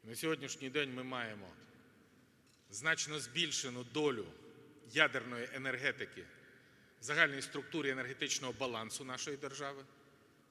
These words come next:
Наводжу цифри, що з сорока семи відсотків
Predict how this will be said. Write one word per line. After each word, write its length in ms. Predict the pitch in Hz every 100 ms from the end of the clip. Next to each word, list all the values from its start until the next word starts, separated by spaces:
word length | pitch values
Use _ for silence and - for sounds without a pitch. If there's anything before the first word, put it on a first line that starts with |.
| - - -
Наводжу 340 | 110 127 120 120
цифри, 380 | 165 151 131 107
що 160 | - 95 92
з 160 | -
сорока 320 | 156 156 170
семи 300 | 160 170 160
відсотків 580 | 139 127 - 190 - 117